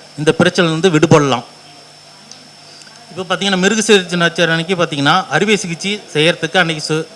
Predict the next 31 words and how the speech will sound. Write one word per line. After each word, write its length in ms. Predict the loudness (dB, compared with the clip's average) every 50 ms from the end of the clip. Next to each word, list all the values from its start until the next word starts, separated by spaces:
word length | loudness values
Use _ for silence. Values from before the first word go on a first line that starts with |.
| -20 -20 -10 -4
சரியான 380 | -4 -2 0 0 0 0 0 0
நாள். 160 | 0 0 0 -2 -8 -20 -20 -20 -20 -20 -20 -16 -12 -8
அன்னைக்கெல்லாம் 360 | -6 -6 -4 0 0 0 0
அந்த 140 | 0 -2 -2
இது 80 | -2 -2 -4
செஞ்சீங்கன்னா 400 | -6 -6 -6 -8 -6 -4 -4 -4 -4 -6 -10 -20 -20 -20 -20 -20 -20 -20 -20 -20 -20 -20 -20 -20 -18 -14 -10
அது 100 | -6 -6 -6 -4
சக்ஸஸ்ஃபுல்லா 500 | -6 -8 -8 -10 -10 -6 -2 2 4 4 4 4
இருக்கும். 280 | 2 0 -4 -10 -10 -12 -20 -20 -20 -20 -20 -20 -20 -20 -20 -20 -14 -8
அதான் 200 | -4 -2 -2 0 0
ரொம்ப 140 | 0 0 2
நாள் 140 | 2 2 2 2
பார்த்தீங்கன்னா, 340 | 2 0 0 -2 -4 -4 -4 -4
இன்னைக்கு 200 | -4 -2 0 0
ஆப்ரேஷன் 320 | 0 0 0 -2 -2 -4
பண்ணணும்னு 260 | -4 -4 -4 -4 -2 -2
சொல்லுவாங்க. 320 | 0 0 0 0 0 -2 -4 -6 -8 -20 -20 -20 -20 -16 -6
அப்போ 120 | 0 2 2 2
ஒரு 80 | 2 2
ரெண்டு 180 | 0 0 -2 -4 -2
செவ்வாய்க்கிழமை 480 | 0 2 2 2 2 0 -2 -4 -4 -6
நீங்க 140 | -6 -6 -4 -2
இருந்துட்டு 360 | -2 -2 -4 -4 -6 -6 -6 -6 -4 -4
அது 100 | -6 -4 0 2
பண்ணிட்டீங்கன்னா, 460 | 2 2 0 -2 -6 -4 -2 -2 -2 -2 -4 -8 -16 -20 -18 -8 -4
அது 100 | -4 -4 -2 -2
தொடர்ச்சியா 320 | -4 -4 -2 0 0 0 0
பண்ண 160 | 0 -4 -6 -6 -6
பண்ணா 160 | -6 -4 -2 -2 -2 -4 -4
சீக்கிரம் 300 | -6 -2 -2 0 0 0
குணமாகும். 520 | 0 -2 -2 0 0 0 2 0 -2 -8